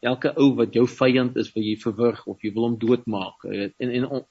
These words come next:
dis maar, dis maar weer waar, waarmee ons ook spook, en ek weet baie Christene op hierdie stadium aan die ander kant spook met, met, met daai gevoel van haat, ehm,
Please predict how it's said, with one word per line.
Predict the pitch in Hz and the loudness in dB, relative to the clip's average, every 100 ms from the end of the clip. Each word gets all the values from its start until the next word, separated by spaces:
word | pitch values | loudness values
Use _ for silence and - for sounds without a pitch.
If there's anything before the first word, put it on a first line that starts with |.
| - | -4
dis | 135 143 | 2 4
maar, | 175 165 117 | 4 2 2
dis | 131 | 2
maar | 156 147 | 4 4
weer | 147 | 4
waar, | 131 120 | 4 0
waarmee | 113 123 131 127 | 2 2 2 0
ons | 139 - | 0 -2
ook | 214 | -4
spook, | - - 120 120 | -6 0 0 0
en | 113 | -2
ek | 107 | 0
weet | 123 | 0
baie | 98 117 | 2 0
Christene | 120 160 175 - 202 131 | 0 -2 -4 -4 -4 -2
op | - | 0
hierdie | 117 | -2
stadium | - 117 113 | 0 0 0
aan | 104 | -2
die | 123 | -4
ander | 120 | -4
kant | 107 104 _ _ - _ _ | -6 -6 _ _ -20 _ _
spook | - - - 202 175 - | -14 -12 2 6 6 4
met, | 120 127 | -2 -2
met, | 110 120 - | -2 -6 -4
met | 117 | -2
daai | 107 131 147 | 0 0 0
gevoel | - - 151 | -2 -10 -10
van | 147 135 | -8 -6
haat, | 98 123 120 - - _ _ _ - | -2 0 0 -2 -16 _ _ _ -4
ehm, | 107 107 107 | 2 4 2